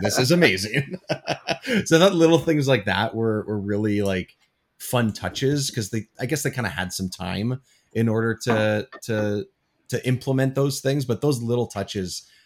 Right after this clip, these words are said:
I thought were great. Um, and then because I mentioned the Klobb, I know, Elise, we should talk about that a little bit, because,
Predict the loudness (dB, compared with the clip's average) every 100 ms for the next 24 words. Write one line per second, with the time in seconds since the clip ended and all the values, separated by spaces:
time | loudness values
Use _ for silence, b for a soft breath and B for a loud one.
0 | b -2 0 -2 -4 -2 0 -2 -6 -6
1 | -4 -2 -2 -4 0 2 4 4 2 -4
2 | _ _ -6 2 4 6 4 2 -2 -2
3 | -2 0 0 0 -2 2 2 0 -4 -2
4 | -2 -2 -6 -4 -4 -2 -4 0 0 0
5 | -2 -2 -2 -2 -8 -2 0 0 -2 -6
6 | -10